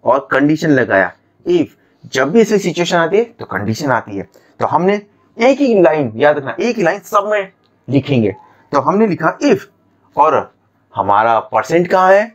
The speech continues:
Again आई टू में, क्योंकि ग्रेड भी तो परसेंट पे डिपेंड करता है। तो हमने कहा आई टू में जो परसेंट है वो अगर नाइंटी से ऊपर हुआ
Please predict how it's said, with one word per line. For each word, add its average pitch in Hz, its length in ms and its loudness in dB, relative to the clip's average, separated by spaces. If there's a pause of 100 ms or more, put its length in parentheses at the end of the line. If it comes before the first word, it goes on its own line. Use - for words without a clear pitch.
Again 147 340 -2 (320)
आई 120 180 0
टू 175 180 -2
में, 180 180 -2
क्योंकि 113 200 -4
ग्रेड 104 320 0
भी 131 80 4
तो 147 120 0
परसेंट 147 360 -4
पे 220 80 -4
डिपेंड 226 300 -4
करता 233 220 -2
है। 185 120 -2 (360)
तो 107 40 -4
हमने 120 240 4
कहा 131 380 -4 (540)
आई 180 260 2
टू 226 280 2
में 135 480 2 (280)
जो 139 320 2 (200)
परसेंट 202 600 0
है 101 280 -2 (280)
वो 165 240 4 (140)
अगर 120 300 0
नाइंटी 120 760 0
से 226 240 2
ऊपर 151 520 0
हुआ 113 480 2